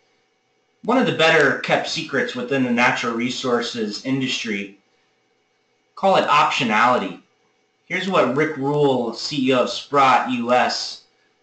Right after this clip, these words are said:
here's his definition of, uh, his quote on optionality. "Essentially, we're hoarding a resource that's in the ground, be it oil, copper, gold. It costs a lot of money to find these resources in the ground.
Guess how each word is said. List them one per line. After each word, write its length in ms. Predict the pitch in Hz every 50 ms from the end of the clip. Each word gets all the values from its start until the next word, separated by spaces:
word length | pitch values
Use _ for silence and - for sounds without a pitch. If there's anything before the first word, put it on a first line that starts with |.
| _ _ _ _ _ -
here's 220 | 139 143 143 -
his 180 | - 123 110 107
definition 680 | - 123 120 120 117 117 117 120 117 - 120 113 110
of, 320 | 104 101 101 98 98 - 101
uh, 380 | 101 98 - 95 92 95 - - _ _ _
his 160 | - 117 101 -
quote 240 | - 123 123 120
on 120 | 113 107 107
optionality. 800 | 107 110 110 - - 113 107 107 110 117 104 104 104 101 101 - _ _ _ _ _ _ _ _ _ _ _ _ _ _ _ _ -
"Essentially, 640 | 143 - - 190 208 196 - 196 170 165 147 139
we're 160 | 131 135 135 -
hoarding 560 | - - 165 180 185 185 170 156 147 135 123
a 80 | 117
resource 640 | 123 131 156 - - - 127 113 113 113 113 - -
that's 240 | - 113 107 - -
in 160 | 135 139 135
the 80 | 127 110
ground, 500 | 107 107 104 98 95 101 104 104 101 101
be 140 | 110 110 110
it 140 | 104 - -
oil, 560 | 120 117 120 120 120 117 113 110 107 104 - _ _ _ _ _ _ _ _ _ _ _ _ _ _ _ _ _ _ _ -
copper, 500 | - 147 143 143 135 131 135 120 117 110
gold. 640 | 104 127 127 120 120 117 117 117 110 113 - - - _ _ _ _ _ _ _ _ _ _ _ _ _ _ _ _ _ _ _ _ _ _ _ _ _ -
It 140 | 170 - -
costs 540 | 226 214 208 208 - - - - - - _ _ _ -
a 40 | 156
lot 220 | 160 156 151 147
of 140 | 143 139 135
money 260 | 135 135 131 117 110
to 80 | 104 101
find 580 | - - 143 143 135 139 139 131 120 110 101
these 320 | 101 107 98 95 90 - 92
resources 680 | 101 98 98 - - 110 101 92 90 - - 98 95 98
in 140 | 98 95 92
the 80 | 95
ground. 540 | 95 98 95 92 90 92 95 104 101 - -